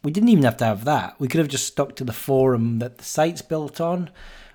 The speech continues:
on WordPress, but that forum is clunky. It's not very user-friendly on an iPhone. I don't like it that much, let alone people coming and joining Bookie Bashing. So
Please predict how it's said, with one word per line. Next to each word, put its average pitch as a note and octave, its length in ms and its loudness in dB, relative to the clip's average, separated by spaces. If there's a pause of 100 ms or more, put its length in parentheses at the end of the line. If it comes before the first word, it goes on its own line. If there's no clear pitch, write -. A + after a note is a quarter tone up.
on A2+ 200 0
WordPress, C#3+ 600 0
but C#3+ 100 -10
that E3 200 -4
forum C#3 380 4
is A#2 80 -6
clunky. A#2+ 520 -4
It's A#2+ 120 -8
not C3 160 -8
very B2 180 -4
user-friendly A2+ 800 -2
on G#2+ 140 -4
an G2+ 80 -8
iPhone. A2 1200 -8
I A#2+ 240 0
don't A2+ 240 0
like G#2 220 -8
it G#2+ 100 -14
that G#2+ 180 -10
much, G2 300 -12
let A2+ 140 -8
alone A#2 1040 -12
people A#2 280 -4
coming A2+ 320 -4
and G#2 120 -6
joining G#2+ 400 -4
Bookie G#2 320 -12
Bashing. A2+ 540 -14
So B2 340 -6